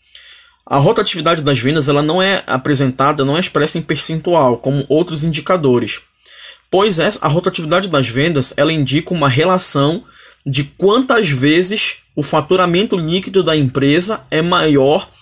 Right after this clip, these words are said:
que o total do patrimônio líquido. Ou seja, o fatura-, o faturamento líquido da empresa é duas vezes maior que o total do patrimônio líquido. Podemos dizer que as,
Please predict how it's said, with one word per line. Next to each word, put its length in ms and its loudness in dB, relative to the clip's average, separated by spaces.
que 80 -4
o 60 0
total 380 0
do 100 -2
patrimônio 540 -2
líquido. 380 -2
Ou 80 2
seja, 420 0
o 40 -4
fatura-, 500 0
o 80 -4
faturamento 520 0
líquido 200 -4
da 80 0
empresa 420 2
é 40 0
duas 320 2
vezes 280 0
maior 340 2
que 60 -4
o 40 -2
total 320 0
do 100 -2
patrimônio 460 0
líquido. 540 -2
Podemos 360 2
dizer 300 0
que 120 -2
as, 140 2